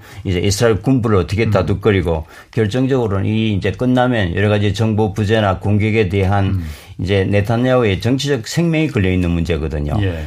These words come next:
Speaker 1: 그러니까 이 문제를 자기 정치적 생명을 어떻게 유지할까, 뭐, 요 세 가지로 네타냐후가 고민하고 있는 것 같은데,
Speaker 2: 예.
Speaker 1: 그래서 이제 국제사회의 어떤 여론이나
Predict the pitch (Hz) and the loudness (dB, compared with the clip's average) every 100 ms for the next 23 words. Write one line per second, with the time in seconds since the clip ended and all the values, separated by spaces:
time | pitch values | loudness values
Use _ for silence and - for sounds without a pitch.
0 | 73 101 101 98 107 113 101 101 98 92 | -6 -4 0 0 2 2 2 2 0 0
1 | 107 104 98 120 107 127 - 135 135 113 | 0 0 0 -4 -2 -4 -2 0 2 2
2 | 92 85 131 120 98 90 117 127 104 92 | 0 -2 -2 0 0 4 4 4 0 2
3 | 92 107 123 123 127 113 127 131 143 151 | 2 2 2 0 0 4 4 2 0 2
4 | 143 139 - 113 101 110 107 107 101 92 | 2 2 0 0 0 2 2 2 2 0
5 | - 110 107 120 117 92 95 90 - 90 | 0 0 2 2 2 0 0 0 -2 -2
6 | 82 82 107 95 82 78 110 98 98 92 | -2 -2 -2 -2 -4 -2 -2 0 -2 -2
7 | 107 101 110 107 101 101 104 101 90 90 | -2 0 0 2 2 4 4 2 0 -2
8 | - 92 87 92 101 104 92 85 78 | -2 0 0 2 2 2 2 0 -2